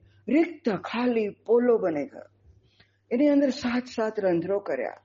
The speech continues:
આ ઘોર તપસ્યાને તો અંતે બીજું શું? અંતે એણે અર-, અધર પર મને આરૂઢ બંસી રૂપે કરી. એના મધુર ઉચ્છ્વાસથી,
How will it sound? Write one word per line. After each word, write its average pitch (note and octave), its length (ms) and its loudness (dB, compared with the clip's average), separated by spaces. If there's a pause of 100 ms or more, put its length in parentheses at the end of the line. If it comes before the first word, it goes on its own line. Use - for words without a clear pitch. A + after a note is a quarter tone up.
(680)
આ E3+ 100 0
ઘોર G#3 300 2
તપસ્યાને A3 680 0
તો A#3 120 0
અંતે G#3 280 0
બીજું C#4 240 0
શું? A3+ 280 -6 (1200)
અંતે B3+ 380 2
એણે E4+ 280 4
અર-, B3+ 300 4
અધર A3+ 440 2
પર C#4 200 2
મને B3 240 0
આરૂઢ G#3+ 560 0
બંસી B3+ 480 0
રૂપે B3 340 2
કરી. D3+ 320 -4 (600)
એના G#3 180 -2
મધુર A#3 460 0
ઉચ્છ્વાસથી, - 720 -8